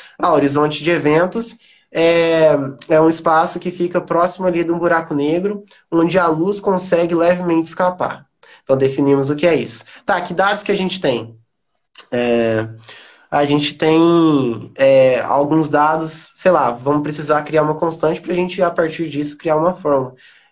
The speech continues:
E essa questão do B M F é justamente isso, né? Você criar uma P A é justamente uma fórmula que define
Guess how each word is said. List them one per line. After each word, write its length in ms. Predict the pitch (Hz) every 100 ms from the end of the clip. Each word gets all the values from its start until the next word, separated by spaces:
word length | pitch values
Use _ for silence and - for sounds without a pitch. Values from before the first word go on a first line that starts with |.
| _ _ -
E 160 | 220
essa 160 | 247 240
questão 300 | 226 214 208
do 60 | 208
B 80 |
M 140 | 214 202
F 140 | 196
é 40 | 202
justamente 600 | 202 214 208 214 - 202
isso, 280 | 233 - _ _ _ _ -
né? 160 | 139 147
Você 260 | 151 156
criar 260 | 156 156 151
uma 320 | 156 156 151
P 160 | 151 185
A 300 | 151 156 -
é 120 | 220
justamente 500 | 208 233 247 233 226
uma 140 | 240 269
fórmula 440 | - 196 202 220
que 160 | 214 202
define 640 | 226 226 - 202 214 233